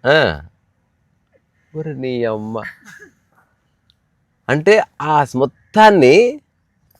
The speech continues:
ఓ కుళాయి దాంట్లోకెళ్ళి తీసుకొని మొత్తం ఖాళీ చేస్తది.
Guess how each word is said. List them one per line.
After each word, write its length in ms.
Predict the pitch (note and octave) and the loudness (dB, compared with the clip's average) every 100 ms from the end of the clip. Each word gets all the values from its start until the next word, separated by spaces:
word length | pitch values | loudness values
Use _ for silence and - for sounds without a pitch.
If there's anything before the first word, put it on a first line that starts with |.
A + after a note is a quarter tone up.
| - | 0
ఓ 100 | C3+ - | 0 4
కుళాయి 720 | D3+ F3 F3 A2 C#3+ G3+ C#4 _ _ _ _ _ _ A2+ | 6 6 6 4 2 0 -4 _ _ _ _ _ _ 2
దాంట్లోకెళ్ళి 420 | C3+ C#3+ E3 D#3+ | 2 4 0 0
తీసుకొని 500 | F3+ F3 - D3+ E3+ | -2 -4 2 4 4
మొత్తం 300 | E3+ D3+ G3+ | 0 2 0
ఖాళీ 400 | F3+ F3 G3+ A3+ | 0 2 2 4
చేస్తది. 460 | F#3+ - D#3 A2 | 4 2 -2 -2